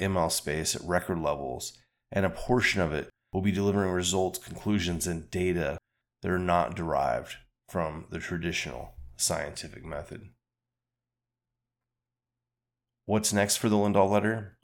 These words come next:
Week seventy-seven. What is G P P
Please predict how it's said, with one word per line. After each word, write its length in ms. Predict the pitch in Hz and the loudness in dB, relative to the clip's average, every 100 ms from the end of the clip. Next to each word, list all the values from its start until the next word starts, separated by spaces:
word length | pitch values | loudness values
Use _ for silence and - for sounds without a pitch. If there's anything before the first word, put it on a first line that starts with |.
| - | -2
Week 240 | 101 107 | 0 2
seventy-seven. 840 | - 101 90 87 82 82 73 67 - _ _ _ _ _ _ _ _ - | 2 2 2 0 2 0 -2 -8 -14 _ _ _ _ _ _ _ _ -14
What 280 | - 107 117 | 0 0 2
is 280 | 113 98 - | 2 0 0
G 240 | 101 92 | -2 0
P 60 | 87 | -6
P 400 | 87 85 85 | -4 -4 -4